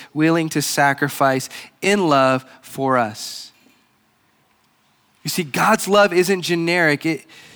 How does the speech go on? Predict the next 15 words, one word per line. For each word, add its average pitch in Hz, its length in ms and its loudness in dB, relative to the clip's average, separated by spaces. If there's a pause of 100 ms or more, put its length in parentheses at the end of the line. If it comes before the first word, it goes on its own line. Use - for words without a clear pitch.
(100)
it - 180 -6
cost 214 460 2
him 175 160 -2
something. 139 680 -6 (800)
He 185 160 -6
understands. 160 1200 -2 (640)
And 147 140 -6
this 175 180 0
is 165 120 -4
the 175 100 -2
uniqueness 156 520 -2
of 135 100 -4
the 143 80 -6
Christian 135 420 -6
message. - 640 -10